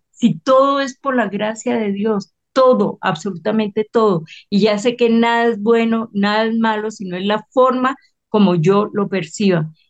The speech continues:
Entonces, agradezco tanto, tanto lo que tengo hoy, aquí, ahora, en este presente.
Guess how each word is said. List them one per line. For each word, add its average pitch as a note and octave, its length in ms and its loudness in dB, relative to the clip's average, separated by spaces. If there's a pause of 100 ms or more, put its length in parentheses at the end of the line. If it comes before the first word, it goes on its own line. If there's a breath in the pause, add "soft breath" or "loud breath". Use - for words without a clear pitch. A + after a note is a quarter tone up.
Entonces, A3+ 500 0
agradezco G#3 1040 0 (140)
tanto, C4 680 -2
tanto A#3 540 -2 (380 soft breath)
lo A3 280 4
que G3+ 300 0 (100)
tengo C4 560 2
hoy, G#3 440 2 (100)
aquí, A3+ 600 -2
ahora, G3 440 2
en F3 120 -4
este A3 220 -8
presente. E3+ 760 -2